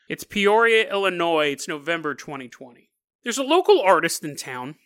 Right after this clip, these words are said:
His name is Joshua Hawkins. One day he's sitting there just sketching stuff. I assume artists do nothing but draw all the time. Someone's like, "Hey, it's time for dinner." He's like, "Shh, I'm drawing." Shh.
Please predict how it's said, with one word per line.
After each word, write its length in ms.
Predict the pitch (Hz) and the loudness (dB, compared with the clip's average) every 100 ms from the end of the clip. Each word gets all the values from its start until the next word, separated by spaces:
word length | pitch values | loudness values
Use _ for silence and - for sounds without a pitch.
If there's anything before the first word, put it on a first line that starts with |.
| _ _ | _ _
His 120 | 160 | -4
name 180 | 208 240 | -2 -2
is 120 | 147 | -6
Joshua 520 | 127 160 190 - 185 | -2 0 0 -2 -6
Hawkins. 840 | 143 - - 175 - 120 110 - - _ _ | -6 -14 -6 -6 -6 -16 -20 -20 -20 _ _
One 160 | 196 226 | -2 0
day 100 | 233 | -2
he's 160 | 220 | -2
sitting 300 | - 208 208 | 0 0 2
there 300 | 196 196 190 | 4 6 4
just 360 | 170 185 - - | 2 -4 -4 -6
sketching 440 | - 190 - 185 | 2 2 2 -6
stuff. 320 | - 190 190 | -4 -2 -2
I 140 | 202 185 | 2 2
assume 400 | 180 - 226 220 | 2 0 -2 -2
artists 360 | 175 185 180 - | 0 2 0 -4
do 120 | 170 | -6
nothing 360 | 160 156 170 147 | -4 -4 -6 -10
but 160 | 143 | -12
draw 340 | 143 139 143 147 | -8 -4 -2 -2
all 180 | 143 | -4
the 100 | 143 | -8
time. 280 | 135 156 147 | -8 -8 -6
Someone's 340 | - 220 220 269 | -6 -6 -6 -4
like, 180 | 220 - | -4 2
"Hey, 140 | 330 | 2
it's 160 | 233 - | 4 -2
time 220 | - 294 | -2 -2
for 80 | 311 | 2
dinner." 220 | 320 262 | 2 2
He's 100 | 202 | 2
like, 140 | 190 - | 0 0
"Shh, 320 | - - - _ _ _ _ _ _ | -6 -6 -12 _ _ _ _ _ _
I'm 100 | 147 | -16
drawing." 440 | 123 139 156 131 110 | -6 -2 -2 -4 -10
Shh. 560 | - - - - - | -16 -16 -20 -20 -20